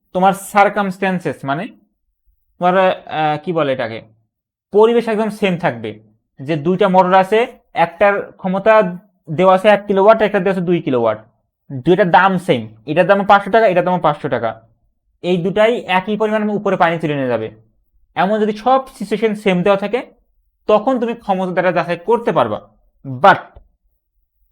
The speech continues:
যদি এমন না থাকে, দেখো দুটার ক্ষেত্রে কিন্তু ডিফারেন্ট, ডিফারেন্ট সিচুয়েশন দেওয়া, একটার ক্ষেত্রে পানি তুলছে পঁচিশ মিটারে, একটার ক্ষেত্রে তুলছে, আহ,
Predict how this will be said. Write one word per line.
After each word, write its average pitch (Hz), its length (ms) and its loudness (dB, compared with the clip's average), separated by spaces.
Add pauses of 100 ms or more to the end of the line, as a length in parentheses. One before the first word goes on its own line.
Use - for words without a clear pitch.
(520)
যদি 247 360 2
এমন 240 260 2
না 190 260 2
থাকে, 180 340 -12 (420)
দেখো 160 180 -2
দুটার 180 360 -2
ক্ষেত্রে 214 240 -2
কিন্তু 220 240 0
ডিফারেন্ট, 196 560 2
ডিফারেন্ট 214 360 -2
সিচুয়েশন 170 460 -6
দেওয়া, 107 320 -4 (120)
একটার 165 260 -6
ক্ষেত্রে 196 240 -6
পানি 185 240 -2
তুলছে 196 460 -6 (260)
পঁচিশ 185 320 -6
মিটারে, 202 200 0
একটার 190 280 0
ক্ষেত্রে 170 280 -10
তুলছে, 180 280 -6 (1040)
আহ, 147 480 -2